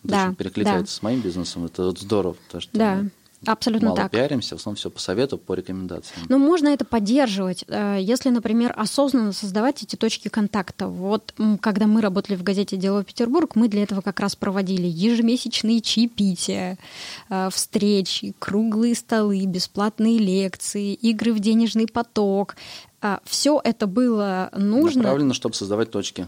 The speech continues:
Speaker 2: контакта.
Speaker 1: Да.
Speaker 2: Первоначальные. Люди
Speaker 1: Да.
Speaker 2: привлекаются, остаются те, которые, ну, с-, вы, вы с ними ценностями с-, бьетесь, там, получается.
Speaker 1: Да.
Speaker 2: И потом уже доверие. И когда появляется необходимость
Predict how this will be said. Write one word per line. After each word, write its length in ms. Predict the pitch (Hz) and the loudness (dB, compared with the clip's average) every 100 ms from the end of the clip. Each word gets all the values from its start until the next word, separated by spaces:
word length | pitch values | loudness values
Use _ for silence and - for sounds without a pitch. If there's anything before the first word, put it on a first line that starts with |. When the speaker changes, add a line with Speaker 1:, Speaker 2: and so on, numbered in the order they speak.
| - | -8
Speaker 2:
контакта. 380 | 98 92 80 269 | -10 -6 0 2
Speaker 1:
Да. 100 | 247 | 2
Speaker 2:
Первоначальные. 560 | 120 123 113 98 87 | 4 2 0 -2 -2
Люди 240 | 90 113 107 | -2 -2 0
Speaker 1:
Да. 140 | 95 | -2
Speaker 2:
привлекаются, 800 | 90 101 233 240 165 180 - 165 139 | -2 0 2 2 0 -2 -6 -8 -8
остаются 480 | 110 120 113 107 | -4 0 0 0
те, 140 | - 110 | -2 -2
которые, 760 | 101 - 101 98 92 90 87 - | 0 0 2 2 2 2 -2 -4
ну, 200 | 110 92 | -6 -6
с-, 120 | - | -4
вы, 340 | 104 98 98 | 0 2 2
вы 140 | 95 107 | 2 0
с 100 | - | 2
ними 180 | 98 90 87 | 0 0 -2
ценностями 600 | 92 87 87 123 139 143 _ _ | -2 -2 0 0 0 -4 _ _
с-, 100 | - - | -20 -10
бьетесь, 420 | 107 107 110 - | -2 0 0 -2
там, 140 | - 110 | -8 -6
получается. 480 | 107 - 98 - 214 | -6 -2 -2 0 2
Speaker 1:
Да. 300 | 185 180 202 - - _ _ _ _ _ | 2 0 -2 -8 -20 _ _ _ _ _
Speaker 2:
И 100 | - | -6
потом 520 | 101 98 131 135 101 87 | -4 0 0 0 -2 -4
уже 140 | 92 | -4
доверие. 600 | 80 82 110 151 135 110 | -4 0 2 2 2 0
И 80 | 101 | -2
когда 240 | 120 117 | -2 -2
появляется 520 | 110 104 104 104 - 98 | 0 2 2 0 0 -4
необходимость 720 | 95 101 98 98 92 - | -2 -4 -2 0 -2 -6